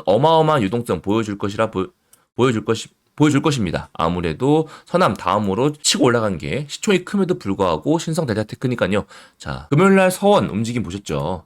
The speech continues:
어, 서남이 없으니까 지금 이러한 어마어마한 움직임 보여줬고요. 자, 모비스도 마찬가지입니다. 모비스도 이렇게 하한가에서 여기까지 거의 오십 프로예요. 오십 프로. 오십 프로가 넘는 이러한 상승 보여줬으니까, 자, 신성 델타테크 어떻겠습니까?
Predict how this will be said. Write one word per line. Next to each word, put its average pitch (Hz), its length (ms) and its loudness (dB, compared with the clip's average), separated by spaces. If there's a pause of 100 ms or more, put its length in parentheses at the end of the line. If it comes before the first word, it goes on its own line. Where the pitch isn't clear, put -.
어, 69 160 -8
서남이 165 420 0
없으니까 98 880 0
지금 87 340 -10
이러한 104 380 -2 (180)
어마어마한 135 600 2
움직임 87 340 -8
보여줬고요. 92 640 -4 (200)
자, - 80 -16
모비스도 143 600 -2
마찬가지입니다. 127 720 -6 (220)
모비스도 131 600 -6
이렇게 - 220 -8
하한가에서 180 1080 0 (400)
여기까지 101 540 -2
거의 110 240 -2
오십 107 340 -2
프로예요. 107 280 -4
오십 104 200 -10
프로. - 220 -18 (180)
오십 123 240 -6
프로가 139 260 -4
넘는 98 220 -4
이러한 127 240 2
상승 113 260 -6
보여줬으니까, 95 720 -4 (280)
자, - 100 -12
신성 185 360 2
델타테크 127 500 -2
어떻겠습니까? 78 640 -8